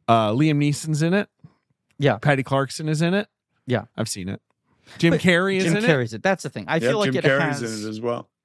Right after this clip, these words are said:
Speaker 2: it gets mostly remembered for its supporting cast.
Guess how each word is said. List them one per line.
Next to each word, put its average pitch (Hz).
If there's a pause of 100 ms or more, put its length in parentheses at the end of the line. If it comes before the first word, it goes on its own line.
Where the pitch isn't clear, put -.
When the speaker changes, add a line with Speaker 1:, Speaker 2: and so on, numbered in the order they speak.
Speaker 2:
it 147
gets -
mostly 151
remembered 123
for -
its 101
supporting 104
cast. 107